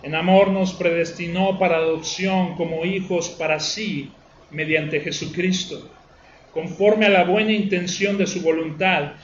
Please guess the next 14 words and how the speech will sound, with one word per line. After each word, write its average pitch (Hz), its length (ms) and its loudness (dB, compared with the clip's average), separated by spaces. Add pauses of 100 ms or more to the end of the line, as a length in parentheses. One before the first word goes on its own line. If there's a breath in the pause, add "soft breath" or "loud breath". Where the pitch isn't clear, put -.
(160 loud breath)
para 170 180 4
alabanza 185 580 4
de 165 120 2
la 160 140 2
gloria 170 520 2
de 151 120 -4
su 151 180 -8
gracia, 160 760 -2 (260 loud breath)
que 175 120 2
gratuitamente 220 1040 0
ha 190 80 2
impartido 202 720 -2
sobre 170 380 -2
nosotros 160 920 -4